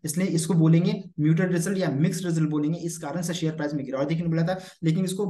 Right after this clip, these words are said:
buy on dip की स्ट्रैटेजी से काम करना चाहिए, because result, अ, last quarter से compare कीजिएगा तो बेहतरीन रिजल्ट है। Okay, so this is all about the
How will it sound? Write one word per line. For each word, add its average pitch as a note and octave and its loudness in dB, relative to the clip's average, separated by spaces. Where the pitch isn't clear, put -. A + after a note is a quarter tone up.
buy D#3 0
on E3+ 4
dip D#3+ 2
की - -4
स्ट्रैटेजी D#3 -4
से D#3+ -2
काम D3 -4
करना D3+ -2
चाहिए, D3 -6
because D#3 0
result, D3 0
अ, B2+ -6
last F3 2
quarter F3 0
से E3+ -4
compare E3 -2
कीजिएगा D3+ -8
तो C#3+ -6
बेहतरीन B2+ -2
रिजल्ट G#2 -6
है। G#2 -10
Okay, D#3 2
so F#3+ -2
this D3+ 2
is E3 0
all E3 2
about E3 4
the A#3+ 4